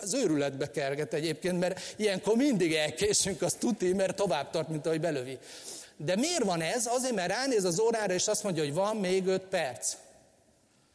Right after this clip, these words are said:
Sokan így szeretnének Istennel is kapcsolódni, a megtéréshez is viszonyulni, hogy mennyi van? Van még ötven évem? Tíz évem? Egy évem?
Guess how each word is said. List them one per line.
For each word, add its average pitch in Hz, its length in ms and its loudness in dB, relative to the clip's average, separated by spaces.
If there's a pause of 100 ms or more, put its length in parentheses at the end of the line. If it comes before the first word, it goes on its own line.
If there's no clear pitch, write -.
(840)
Sokan 208 340 0
így 208 140 0
szeretnének 147 600 -2
Istennel 139 480 -4
is 135 140 -4
kapcsolódni, 143 880 -8
a 175 100 -10
megtéréshez 147 800 -4
is 143 140 -8
viszonyulni, 147 580 -8
hogy 156 140 -10 (880)
mennyi 180 240 -6
van? 139 300 -10
Van 151 180 -2
még 190 280 -4 (100)
ötven 196 340 -6
évem? 135 420 -4 (880)
Tíz 151 200 -4
évem? 151 400 -2 (360)
Egy 170 240 -4
évem? 143 420 -2